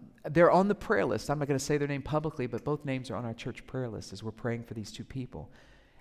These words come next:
Ask questions about people's lives and the things that they're passionate about. See if the Lord would open a door for you to tether that to a faith system. Use the language of today. It's fine. Get to the Bible language of the gospel, but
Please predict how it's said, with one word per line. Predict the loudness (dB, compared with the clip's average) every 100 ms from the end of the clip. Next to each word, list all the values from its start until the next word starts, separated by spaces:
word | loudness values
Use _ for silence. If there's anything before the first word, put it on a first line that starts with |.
| -4
Ask | 2 2 2 -4
questions | -2 -2 -2 -6 -8 -8 -10 -14 -18 -20 -20 _
about | 2 4 4
people's | 4 4 4 2
lives | 4 6 6 4
and | 2
the | 0
things | 0 0
that |
they're | 0
passionate | 0 2 2 2 0
about. | 2 4 4 0 -12 -20 -20 -20 -18 -2
See | 4 6
if | 8
the | 10
Lord | 12 12 12
would | 10
open | 10 8 6
a | 6
door | 6
for | 6
you | 2 2
to |
tether | 0 0 4 6 6
that | 6 6 4 -4 -18 -12
to | 0 2 4
a | 4 4
faith | 2 -6 -16 2 10 10 10 6 -2
system. | 2 2 0 -2
Use | -2 -2 -2
the | 0 0
language | 4 4 4 -2 -2
of | -4
today. | -2
It's | -2 0
fine. | 2 2 0 -6 -16 0
Get | 2 2
to | -4
the | -2
Bible | 2 4 4
language | 2 -2 -4 -8
of |
the | -6
gospel, | -2 -2 -2 -6
but | -6 -6 -8